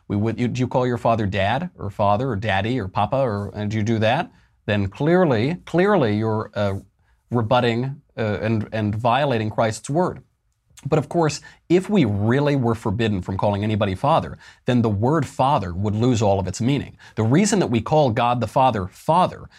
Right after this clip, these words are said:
is because it tells us something about the nature of God to picture him as a father.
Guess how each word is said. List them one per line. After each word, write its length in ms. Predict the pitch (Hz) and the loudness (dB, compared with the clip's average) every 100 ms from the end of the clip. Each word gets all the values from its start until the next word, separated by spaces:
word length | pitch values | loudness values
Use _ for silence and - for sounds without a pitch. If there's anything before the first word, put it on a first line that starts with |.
| - | -10
is 120 | 117 | -6
because 280 | - 113 120 | -4 -2 -2
it 120 | 123 | -4
tells 320 | - 160 190 107 | -2 -2 0 -2
us 80 | |
something 280 | - 95 98 | -4 -4 -4
about 200 | 98 101 | -2 -2
the 60 | 101 | -2
nature 460 | 104 127 131 120 | -2 -2 -2 -4
of 140 | 95 - | -4 -2
God 400 | 135 120 90 104 - _ - | 0 0 -2 -8 -12 _ -2
to 380 | 117 104 101 - - | 0 0 -4 -14 -4
picture 320 | 214 - 107 | -4 -2 -4
him 220 | 101 95 - | -4 -6 -4
as 220 | 107 113 | -4 -4
a 40 | |
father. 420 | - 175 180 - | -2 0 0 -2